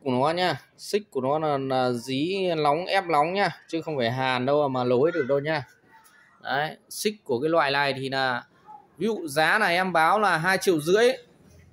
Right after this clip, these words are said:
Hai triệu rưỡi con năm tạ như này. Đó, hai triệu rưỡi con năm tạ như này là xích là em bao cho sáu mét. Đấy.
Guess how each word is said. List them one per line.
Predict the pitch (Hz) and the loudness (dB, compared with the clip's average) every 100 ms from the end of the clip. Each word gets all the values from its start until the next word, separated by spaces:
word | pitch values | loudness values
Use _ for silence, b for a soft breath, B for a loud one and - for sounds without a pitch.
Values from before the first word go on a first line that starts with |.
| - _ - _ - - - | -20 _ -20 _ -20 -16 -2
Hai | 190 | 0
triệu | - 185 | 4 2
rưỡi | 156 202 226 | 4 4 4
con | 220 | 2
năm | 190 185 | 2 0
tạ | 196 175 143 | 2 2 2
như | 180 | 2
này. | 180 160 131 127 - - - - - - - - - | 2 2 0 -4 -10 -14 -18 -20 -18 -18 -18 -20 -8
Đó, | 135 165 175 - 143 | -2 -2 -2 -6 -8
hai | 165 165 | -4 -4
triệu | - 156 139 | -4 -8 -2
rưỡi | 170 196 | 0 0
con | 190 | -2
năm | 170 165 | -2 -2
tạ | 165 160 135 | -2 -2 -2
như | 156 | -4
này | 156 147 131 120 104 _ - _ _ _ _ _ | -4 -2 -2 -4 -8 _ -20 _ _ _ _ _
là | 127 135 135 131 | -6 -2 0 -2
xích | - 233 - | -2 -6 -4
là | 147 | -4
em | 135 151 156 | -2 -4 -2
bao | 156 156 151 | 0 0 0
cho | 156 | -4
sáu | - 135 | -2 0
mét. | 165 202 214 - - _ _ _ _ _ - | 0 0 0 -4 -20 _ _ _ _ _ -14
Đấy. | 120 147 | -6 -4